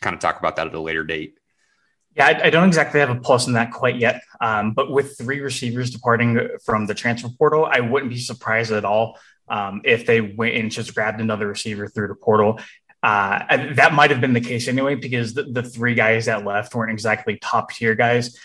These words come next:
Speaker 2: And the Sun Devils are really gonna need another guy that's not named Ricky Pearsall to step up in twenty twenty-two for Arizona State.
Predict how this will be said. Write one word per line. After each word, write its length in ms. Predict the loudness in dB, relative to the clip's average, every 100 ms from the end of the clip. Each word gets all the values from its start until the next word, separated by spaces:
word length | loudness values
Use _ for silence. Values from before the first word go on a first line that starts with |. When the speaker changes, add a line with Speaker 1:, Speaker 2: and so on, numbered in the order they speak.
| -12
Speaker 2:
And 440 | 0 2 2 0 -4
the 40 |
Sun 140 | -4 -2
Devils 180 | -2
are 80 | -2
really 340 | -2 -4 -4 -4
gonna 200 | -6 -6
need 220 | -6 -4
another 260 | -2 -2
guy 380 | -2 -2 -2 -4
that's 320 | -8 -10 -6 0
not 320 | 2 2 2
named 300 | 2 2 0
Ricky 240 | -4 -6
Pearsall 680 | -8 -2 -2 0 0 0 -4 -16 _ -8
to 80 | 0
step 280 | 2 2
up 200 | 2 0
in 120 | -2 -6
twenty 260 | -6 -8
twenty-two 520 | -4 -2 -2 -4 -6
for 320 | -4 0 0 2
Arizona 380 | 0 -4 -4
State. 400 | -2 2 2 0